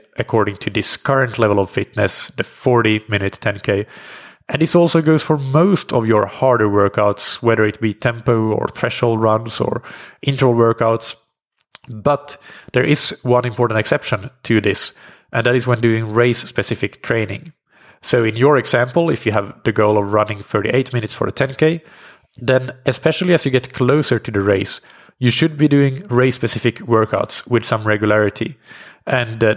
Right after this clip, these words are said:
that means simply running at the pace that you need to hold, that you need to run thirty-eight minutes for the ten K, and do that as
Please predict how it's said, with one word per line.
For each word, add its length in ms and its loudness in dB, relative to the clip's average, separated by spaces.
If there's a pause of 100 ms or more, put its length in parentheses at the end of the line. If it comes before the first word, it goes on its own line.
that 220 0
means 200 0
simply 320 2
running 480 0
at 260 -4
the 80 0
pace 400 -2
that 180 -2
you 60 -4
need 320 -4
to 100 -2
hold, 300 0 (220)
that 320 -6
you 40 -4
need 280 -2
to 100 -4
run 180 0
thirty-eight 440 -2
minutes 180 -6
for 120 0
the 60 -8
ten 200 -4
K, 300 0 (580)
and 380 -2 (140)
do 200 2
that 340 -2 (220)
as 320 -4